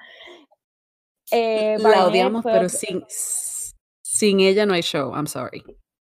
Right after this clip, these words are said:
Speaker 1: Sí, no, claro, o sea, ella hizo el show, ella es la reina de todos los memes, ella es todo,
Speaker 2: <laughs>
Speaker 1: ella es Love is Blind, o sea, sin ella, no, no hay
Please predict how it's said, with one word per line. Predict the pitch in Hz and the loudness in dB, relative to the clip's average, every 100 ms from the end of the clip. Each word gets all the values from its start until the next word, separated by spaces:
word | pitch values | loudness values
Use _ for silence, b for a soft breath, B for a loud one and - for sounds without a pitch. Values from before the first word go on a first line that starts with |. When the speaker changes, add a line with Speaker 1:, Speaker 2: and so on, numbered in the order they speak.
| _ _ _ | _ _ _
Speaker 1:
Sí, | 294 311 294 | -2 -2 -2
no, | 240 233 214 | 0 0 -2
claro, | 214 190 190 165 | -2 0 0 -2
o | |
sea, | 196 156 - | -2 -4 -2
ella | 226 294 262 185 | -2 0 -2 -4
hizo | 175 180 | -4 -2
el | 160 | -2
show, | - 143 - - | -2 -6 -6 -6
ella | 214 247 240 202 196 | -2 0 0 0 -2
es | - 185 180 196 | -2 -2 0 0
la | 185 180 | 0 0
reina | 185 185 190 185 | -2 -4 -2 -2
de | 180 | 0
todos | 175 190 | -2 0
los | 180 | -2
memes, | 180 180 170 170 - B 233 | -2 -2 -2 -6 -12 B -10
ella | 302 339 339 320 | -6 -2 0 -2
es | 320 | -4
todo, | - 269 233 - | -4 0 0 -2
Speaker 2:
<laughs> | 208 202 | -12 -8
Speaker 1:
ella | 208 254 240 226 220 233 | -4 0 0 0 0 -2
es | 240 | 0
Love | 226 226 | 2 2
is | 269 262 | 0 -4
Blind, | 277 440 226 247 | -2 -2 -2 -4
o | |
sea, | 269 254 247 | -2 0 0
sin | 269 294 | -2 -2
ella, | 427 392 381 226 | 0 0 -2 -4
no, | 269 392 622 - _ | -2 0 -2 -10 _
no | |
hay | 403 | -6